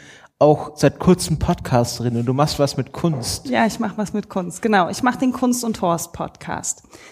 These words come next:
Speaker 2: Da geht's um bildende und darstellende Kunst.
Speaker 1: Also das, was man in der Schule lernt.
Speaker 2: Nein. <laughs> Also ich hab mit Kunst ja überhaupt nichts zu tun und, äh, ja, in der Schule malt man ja nur so ein bisschen, was der Lehrer einem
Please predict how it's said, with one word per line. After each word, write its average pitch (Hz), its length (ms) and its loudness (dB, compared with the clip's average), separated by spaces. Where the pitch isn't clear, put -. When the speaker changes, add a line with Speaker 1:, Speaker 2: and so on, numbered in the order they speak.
Speaker 2:
Da 214 140 -6
geht's 196 320 -4
um 196 240 -2
bildende 220 340 4
und 190 140 -2
darstellende 151 560 -6
Kunst. - 580 -18
Speaker 1:
Also 127 160 0
das, 135 180 4
was 135 140 0
man 127 140 0
in 127 60 0
der 120 60 -2
Schule 117 220 -2
lernt. 107 320 -4
Speaker 2:
Nein. 185 360 0
<laughs> 254 40 6
Also 233 180 2
ich 269 140 4
hab 294 100 4
mit 240 180 -2
Kunst 247 220 0
ja 220 100 2
überhaupt 202 320 0
nichts 269 220 0
zu 254 100 -2
tun 285 380 0
und, 208 320 0
äh, 190 260 0
ja, 185 160 0
in 175 80 -2
der 180 80 -2
Schule 208 360 -2
malt 196 280 0
man 202 140 -4
ja 196 120 -2
nur 202 160 -4
so 202 120 -4
ein 196 100 -4
bisschen, 202 300 -4
was 190 160 -8
der 196 100 -6
Lehrer 190 320 -4
einem 175 360 -4